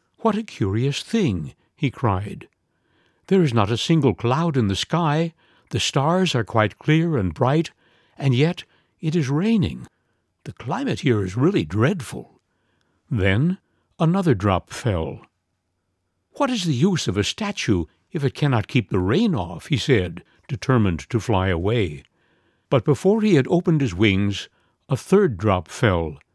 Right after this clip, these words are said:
and he looked up and saw, ah, what did he see?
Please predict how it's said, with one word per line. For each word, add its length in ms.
and 160
he 100
looked 300
up 260
and 160
saw, 540
ah, 540
what 240
did 160
he 160
see? 640